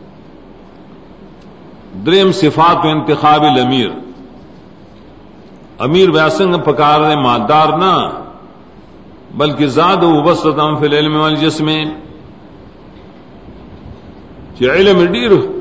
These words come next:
فراخ فراخ، زاده بسطتن فی العلم، بسته ډکې د کتابونه، بسته نه زاده او سر بیا یو ځای کو،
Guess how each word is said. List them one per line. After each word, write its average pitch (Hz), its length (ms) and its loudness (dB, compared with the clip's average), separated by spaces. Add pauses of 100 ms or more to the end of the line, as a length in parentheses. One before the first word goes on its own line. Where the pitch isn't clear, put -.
فراخ 156 400 2 (120)
فراخ، 127 540 0 (340)
زاده 139 800 0
بسطتن 135 720 -2
فی 123 80 -4
العلم، 104 340 -4 (1080)
بسته 147 480 -2
ډکې 147 340 0
د 123 80 2 (100)
کتابونه، 107 580 -2 (240)
بسته 98 360 -8 (2500)
نه 147 220 -2
زاده 131 440 0
او 196 140 4
سر 175 200 2
بیا 185 260 2
یو 139 180 2
ځای 120 240 0
کو، 95 120 -4